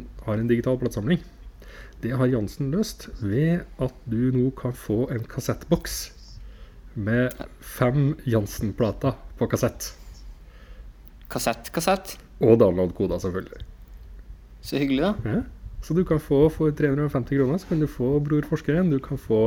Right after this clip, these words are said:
Speaker 1: eh, Band of Gold, eh, du kan få Undergrunnen, du kan få Hanne Kolstø, og du kan få, eh,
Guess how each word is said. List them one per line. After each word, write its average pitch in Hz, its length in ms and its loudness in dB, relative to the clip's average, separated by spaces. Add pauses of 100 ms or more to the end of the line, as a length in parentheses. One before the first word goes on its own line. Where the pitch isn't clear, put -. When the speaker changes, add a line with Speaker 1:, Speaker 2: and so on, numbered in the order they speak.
Speaker 1:
eh, 117 340 2
Band 113 260 2
of 104 140 4
Gold, 220 360 6 (720)
eh, 127 200 4
du 123 100 4
kan 117 140 0
få 117 300 4
Undergrunnen, 120 840 4
du 120 80 0
kan 127 160 0
få 107 340 -2
Hanne 113 180 0
Kolstø, 127 480 0 (100)
og 104 260 6
du 113 120 2
kan 104 280 -4
få, - 280 -2 (240)
eh, 104 380 -2